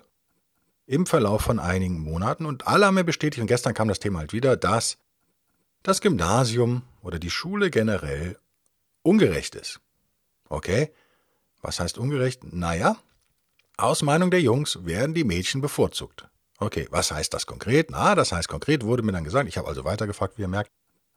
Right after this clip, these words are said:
wenn ein Mädchen sich relativ wenig beteiligt, aber eben auch nicht stört und dann eigentlich nur dumme Fragen stellt, Zitat, dumm, ist nicht von mir, ist ein Zitat der Kinder,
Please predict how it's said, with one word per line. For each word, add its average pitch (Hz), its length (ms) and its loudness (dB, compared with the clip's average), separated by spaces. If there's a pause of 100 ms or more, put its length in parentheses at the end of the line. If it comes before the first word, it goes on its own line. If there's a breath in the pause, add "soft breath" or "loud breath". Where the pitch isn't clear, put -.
(260)
wenn 143 540 2 (800)
ein 117 200 2
Mädchen 156 680 0 (1300)
sich 120 300 -4
relativ 156 640 2
wenig 165 340 0
beteiligt, 135 720 -4
aber 127 260 2
eben 120 160 0
auch 104 140 -4
nicht 95 140 -4
stört 135 540 2
und 110 220 -2
dann 117 200 2
eigentlich 135 400 -4
nur 127 300 2
dumme 139 420 0
Fragen 135 380 -2
stellt, 156 340 -2
Zitat, 117 540 -2 (200)
dumm, 147 260 -6 (300)
ist - 120 -12
nicht 123 120 -8
von 131 180 -8
mir, 120 140 -2
ist 117 100 -6
ein 98 60 -4
Zitat 104 340 -4
der 98 80 -4
Kinder, 101 280 -4